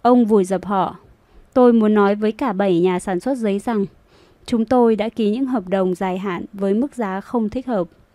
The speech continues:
Các anh có giá vận chuyển ở mức thấp nhất cho một khách hàng người Mỹ như chúng tôi, và các anh lại tính tăng giá giấy bù vào đó. Các anh đã giữ danh dự cho các anh trong các hợp đồng như thế này.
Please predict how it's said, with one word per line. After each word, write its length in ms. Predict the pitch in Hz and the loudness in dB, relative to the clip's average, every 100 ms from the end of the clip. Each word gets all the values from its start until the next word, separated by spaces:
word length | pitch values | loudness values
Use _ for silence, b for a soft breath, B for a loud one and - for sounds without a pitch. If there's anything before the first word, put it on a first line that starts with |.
| b b b b - | b b b b -6
Các 100 | - | -2
anh 240 | 285 262 | 0 0
có 140 | 233 226 | 0 0
giá 180 | 214 | -2
vận 180 | 214 302 | -2 -4
chuyển 280 | - 226 180 | -2 0 0
ở 40 | |
mức 260 | 180 262 - | 0 -4 -6
thấp 180 | 311 294 | -4 0
nhất 180 | 302 - _ | -2 -2 _
cho 200 | - 220 | -6 -2
một 120 | 190 | -2
khách 220 | 190 247 | -4 -8
hàng 220 | 247 190 | -4 0
người 120 | 180 175 | 0 0
Mỹ 220 | 180 254 | 0 0
như 120 | 233 | -2
chúng 220 | 214 196 196 | -2 -6 -4
tôi, 300 | 214 208 202 b b b - | -2 -2 -4 b b b -2
và 120 | 233 | 0
các 180 | 294 - | -2 -2
anh 200 | 277 240 | 0 0
lại 160 | 220 | -2
tính 300 | - 214 226 226 _ 214 - _ _ _ | -4 -2 -2 -4 _ -20 -20 _ _ _
tăng 220 | 240 233 | 0 2
giá 320 | 220 196 190 | 0 -2 -2
giấy 300 | 202 208 202 | 0 0 0
bù 220 | 247 247 190 | 2 2 2
vào 180 | 190 | 0
đó. 380 | 180 180 180 220 - _ _ b b - | -2 -2 -2 -4 -8 _ _ b b -6
Các 160 | 262 | -4
anh 220 | 254 240 208 | 0 0 0
đã 140 | 196 | -2
giữ 200 | 196 196 | -2 -4
danh 220 | 269 240 | 0 0
dự 200 | 226 214 | 0 -2
cho 180 | - 240 | -2 -4
các 180 | 262 269 | -4 -4
anh 280 | 233 226 208 b b | -2 -2 -4 b b
trong 200 | - 254 | -2 0
các 120 | 285 | 0
hợp 180 | 302 269 | -2 -2
đồng 280 | 190 208 196 | 0 0 2
như 120 | 208 | -2
thế 120 | 220 | -2
này. 320 | 226 220 190 | -4 -2 -4